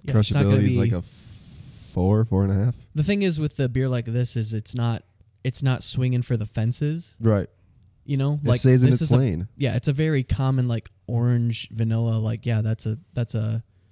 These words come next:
Speaker 1: you know, that's a single, that's a double. It's not a home run.
Speaker 2: Yeah.
Speaker 1: So
Speaker 2: Oh, he, it's got great. It's like, um, Derek Jeter.
Speaker 1: Yeah. <laughs>
Speaker 2: Like, he's a great slugging percentage, but his home runs were, like,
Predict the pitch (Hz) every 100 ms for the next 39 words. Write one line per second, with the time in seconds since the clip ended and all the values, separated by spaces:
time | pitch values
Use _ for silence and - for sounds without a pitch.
0 | _ _ _ _ _ - 135 110 101 -
1 | 131 117 - 135 120 101 110 117 110 123
2 | 113 104 104 - 117 107 113 107 107 90
3 | 104 - _ - 120 135 - - - -
4 | 92 82 147 117 101 120 - 123 107 92
5 | 101 107 101 _ _ - _ 120 - 131
6 | 120 - 110 104 104 104 110 120 110 -
7 | 110 90 - _ _ _ _ _ - -
8 | - - 107 196 139 - 127 113 110 98
9 | 120 131 - 120 113 95 92 - 90 87
10 | - 92 90 90 - - _ _ _ -
11 | 107 101 95 87 82 80 -